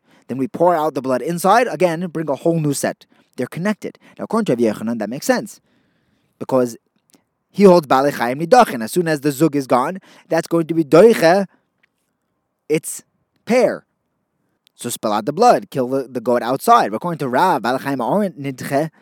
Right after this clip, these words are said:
Why are you killing the Seir Mishtalech outside? Just bring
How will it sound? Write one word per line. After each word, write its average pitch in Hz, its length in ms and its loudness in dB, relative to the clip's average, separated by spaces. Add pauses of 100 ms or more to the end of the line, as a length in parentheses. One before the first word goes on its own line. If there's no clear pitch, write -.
(440)
Why 87 180 -4
are - 20 0
you 120 100 0
killing 127 300 -6
the 113 100 -8
Seir 120 240 -2
Mishtalech 127 380 -4
outside? 147 540 0 (320)
Just 135 180 -10
bring 160 220 -2